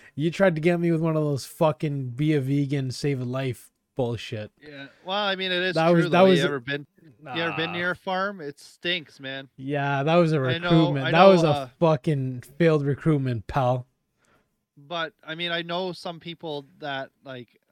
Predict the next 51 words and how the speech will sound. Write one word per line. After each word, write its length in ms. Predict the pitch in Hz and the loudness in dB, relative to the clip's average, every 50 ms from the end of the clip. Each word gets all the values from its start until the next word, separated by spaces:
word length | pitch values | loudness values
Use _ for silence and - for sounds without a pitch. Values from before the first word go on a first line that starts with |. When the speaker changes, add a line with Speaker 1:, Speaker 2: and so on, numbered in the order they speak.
| _ 131 | _ -20
Speaker 2:
have 160 | 127 120 113 | -20 -18 -14
blown 300 | 123 127 135 135 127 131 | -10 -8 -8 -8 -6 -8
up 120 | 156 165 | -10 -10
because 300 | - 131 - 135 113 113 | -12 -16 -18 -18 -18 -18
of 60 | 117 117 | -18 -18
methane 420 | 117 110 107 - 123 117 113 113 | -18 -18 -18 -18 -20 -20 -20 -20
gas, 340 | 113 120 117 110 107 107 - _ _ | -20 -20 -20 -18 -20 -20 -20 _ _
you 80 | 127 120 | -20 -18
know? 300 | 113 113 123 147 143 - _ _ _ _ _ _ _ _ _ _ _ - | -16 -14 -14 -14 -16 -18 _ _ _ _ _ _ _ _ _ _ _ -14
Speaker 1:
Yeah, 420 | - 143 139 131 127 123 120 117 | -6 -2 0 0 2 0 0 -2
Speaker 2:
Um, 120 | 117 120 131 | -4 -4 -2
Speaker 1:
when 80 | 143 | 0
Speaker 2:
it 100 | 143 135 | 0 0
Speaker 1:
you're 100 | 135 139 | 0 -2
Speaker 2:
is, 180 | 147 135 - - | -4 -6 -8 -10
it 120 | - 151 131 | -8 -6 -4
is 160 | 143 147 - | -6 -6 -6
fucking 340 | - 151 139 - 143 127 117 | -8 -8 -8 -8 -10 -12 -8
deadly. 500 | 123 131 135 131 127 123 123 131 143 - _ _ | -6 -6 -6 -6 -8 -12 -14 -14 -14 -16 _ _
Speaker 1:
trying 220 | - - 160 147 131 | -8 -4 -4 -4 -2
to 40 | |
Speaker 2:
I 40 | 127 | -2
know 100 | 139 139 | -2 -2
Speaker 1:
cook 80 | - 127 | -2 -2
Speaker 2:
some 100 | 131 127 123 | -2 -2 -2
Speaker 1:
meth. 140 | 127 131 | -2 -4
Speaker 2:
guys 400 | 135 139 135 139 139 135 123 - - | -6 -6 -4 -4 -4 -6 -8 -10 -8
that, 260 | 156 139 135 139 - 85 95 127 | -6 -6 -6 -6 -8 _ -16 -12
that 240 | 139 135 135 127 107 | -10 -8 -8 -10 -10
were 120 | 135 131 120 | -12 -14 -14
shooting 400 | - - 151 143 135 139 131 127 | -14 -12 -12 -10 -10 -10 -10 -10
on 180 | 127 127 123 | -10 -10 -12
a 40 | 123 | -14
f-, 40 | 117 _ _ _ - | -16 _ _ _ -20
uh, 40 | |
on 520 | 135 127 123 120 120 117 117 113 120 127 123 | -16 -14 -12 -12 -12 -12 -14 -14 -14 -16 -16
a 60 | 113 | -16
former 380 | - _ - 131 127 127 123 120 104 - | -16 _ -14 -14 -14 -12 -14 -16 -14 -10
dump. 320 | 127 127 147 147 135 - _ _ _ _ _ _ _ _ _ _ _ _ | -8 -8 -8 -8 -10 -14 _ _ _ _ _ _ _ _ _ _ _ _
They're 120 | - 117 | -16 -14
shooting 320 | - - - 143 120 131 120 | -14 -12 -12 -12 -14 -14 -14
guns 340 | 107 127 127 131 131 120 131 | -12 -10 -10 -10 -10 -10 -8
off, 320 | 131 135 135 143 143 - | -6 -6 -6 -6 -8 -10
and 100 | 135 123 | -10 -8
they 100 | 127 127 | -6 -6
had 120 | 131 127 - | -6 -6 -8
to 60 | 120 | -10
put, 220 | - - 143 120 | -12 -10 -10 -10
like, 220 | 98 123 123 123 123 | -8 -8 -8 -8 -8
Speaker 1:
Yeah. 380 | 110 95 85 80 69 - - - - | -10 -12 -12 -14 -18 -20 -20 -20 -14
Speaker 2:
poles 580 | - 156 156 175 165 147 139 131 - - - | -8 -6 -4 -4 -2 -4 -4 -6 -8 -14 -20